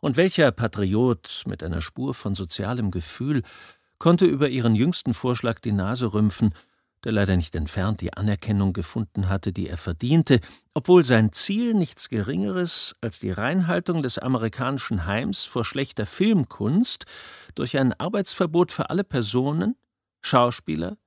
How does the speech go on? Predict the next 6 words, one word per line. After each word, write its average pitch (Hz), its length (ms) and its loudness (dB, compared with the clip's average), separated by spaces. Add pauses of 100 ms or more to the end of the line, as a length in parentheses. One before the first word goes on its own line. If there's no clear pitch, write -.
(140)
Regisseure 127 800 4
oder 117 240 0
Kameramänner 98 800 2
anstrebte, 156 720 0
die 123 320 0 (120)
a. 92 300 0